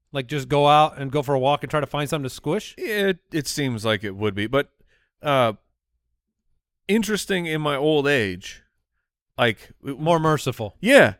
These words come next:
Speaker 2: like, when I was a young man,
Speaker 1: Yeah.
Speaker 2: bugs stood no chance. If,
Speaker 1: Mm-hmm.
Speaker 2: if there was a bug, I will go out of my way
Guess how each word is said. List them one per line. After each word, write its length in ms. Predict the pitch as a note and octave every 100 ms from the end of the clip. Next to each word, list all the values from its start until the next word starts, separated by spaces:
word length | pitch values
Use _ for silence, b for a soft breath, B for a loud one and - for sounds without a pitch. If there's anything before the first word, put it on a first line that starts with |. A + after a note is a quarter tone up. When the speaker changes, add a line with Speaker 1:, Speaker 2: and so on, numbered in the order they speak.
| -
Speaker 2:
like, 160 | F#3+
when 140 | F3+ G#3+
I 120 | C4+
was 180 | C#4+ G#3
a 60 | G3+
young 280 | G3 F#3+
man, 360 | C3 G#2+ F#2+ G2 _ _
Speaker 1:
Yeah. 260 | - B2+ A#2 - _ _ _ -
Speaker 2:
bugs 500 | A#3+ G#3+ C3+ - -
stood 580 | - - F3 D3+ A#2 - _ _ _ A#2+
no 200 | D3+ D#3+
chance. 500 | - A#2+ - - -
If, 160 | - C#3
Speaker 1:
Mm-hmm. 80 | A2+
Speaker 2:
if 160 | D#3 B2
there 160 | F3
was 160 | G3+ G#3
a 80 | G3+
bug, 320 | F#3 F3+ E3 -
I 100 | -
will 160 | G#3+ F#3
go 220 | D#3 - -
out 280 | C3+ D#3 D3+
of 80 | A#2+
my 180 | A2
way 340 | G2 - -